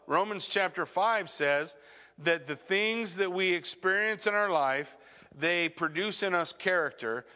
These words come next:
and that character gives us hope, and hope does not disappoint because the love of God is poured into our life by the Holy Spirit. So when we love God,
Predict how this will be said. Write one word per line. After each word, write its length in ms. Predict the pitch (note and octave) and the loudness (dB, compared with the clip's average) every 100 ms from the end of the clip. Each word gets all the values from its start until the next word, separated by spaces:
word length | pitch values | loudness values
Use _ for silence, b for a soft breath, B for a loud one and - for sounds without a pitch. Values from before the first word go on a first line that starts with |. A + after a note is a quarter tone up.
| B B | B B
and 180 | C#3+ E3 | -4 0
that 240 | F3+ F3 | -2 -2
character 440 | G3 G3 G3+ G3 F3+ | -2 0 0 -2 -2
gives 300 | F3 E3 D#3+ | -2 -2 -2
us 180 | D3 | -2
hope, 540 | - F3 D3 D3+ - B B B B D#3+ | 0 0 0 -4 -14 B B B B -2
and 260 | D#3+ D#3+ | -2 -2
hope 480 | C#3+ - G3+ G#3+ G#3+ | -8 0 0 0 -2
does 180 | G3 D#3 | -6 -2
not 280 | F3 F3+ D#3+ | 0 -2 -2
disappoint 640 | E3+ F3+ D3+ E3 D3+ D3 | -4 -4 -4 -2 -2 -4
because 300 | C#3 D3+ C#3+ | -6 -4 -4
the 100 | C3 | -4
love 260 | C3 E3 F#3+ | 0 0 0
of 140 | E3+ | -4
God 360 | D3+ C#3+ C#3+ C3+ B B | 0 0 0 -4 B B
is 160 | D#3+ C#3+ | -10 -10
poured 340 | - D#3+ C3+ | -4 0 0
into 300 | D#3+ G#3 F#3+ | -2 -2 -2
our 180 | E3+ D3 | 0 0
life 400 | B2 A#2 A2 - b b b b A#2 | 0 0 -4 -12 b b b b -2
by 120 | A2+ | -2
the 100 | G#2 | -2
Holy 260 | A2+ G#2+ | -4 -4
Spirit. 440 | G2+ - F2+ D2+ - _ _ _ _ _ _ _ _ _ _ _ _ _ _ _ _ _ | -6 -10 -10 -12 -18 _ _ _ _ _ _ _ _ _ _ _ _ _ _ _ _ _
So 240 | - D#3 C#3 | -4 0 0
when 320 | C#3+ D#3 D3 | 0 -2 -2
we 480 | F#3+ A3 A3+ A3 G3+ | -2 0 0 -2 0
love 360 | G3+ G#3 F#3 | 0 0 -2
God, 560 | F3 D#3 C#3 C3+ F#3 | -2 0 2 0 -4